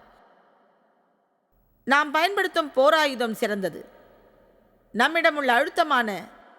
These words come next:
எண்ணங்களை தேவனின் வல்லமையால் அது அகற்றும். கற்பனைகளை அகற்றும், தவறான சிந்தனைகளை அகற்றும்.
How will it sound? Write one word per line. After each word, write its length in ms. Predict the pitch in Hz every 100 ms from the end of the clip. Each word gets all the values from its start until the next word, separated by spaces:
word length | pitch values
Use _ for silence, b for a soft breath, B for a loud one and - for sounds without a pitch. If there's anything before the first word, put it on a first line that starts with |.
| b b b
எண்ணங்களை 1000 | 180 233 302 370 359 302 247 220 220 359 - - - - - _ _ _ 175
தேவனின் 460 | 269 370 381 349
வல்லமையால் 720 | 240 269 349 349 302 262 233
அது 240 | 233 208 202
அகற்றும். 560 | 190 208 - - - - - _ _ _ _ _ _ _ -
கற்பனைகளை 560 | 277 - 381 381 339 285
அகற்றும், 600 | 220 226 233 - 196 165
தவறான 360 | 233 302 302
சிந்தனைகளை 580 | 285 302 339 370 330 285
அகற்றும். 600 | 247 214 208 208 196 160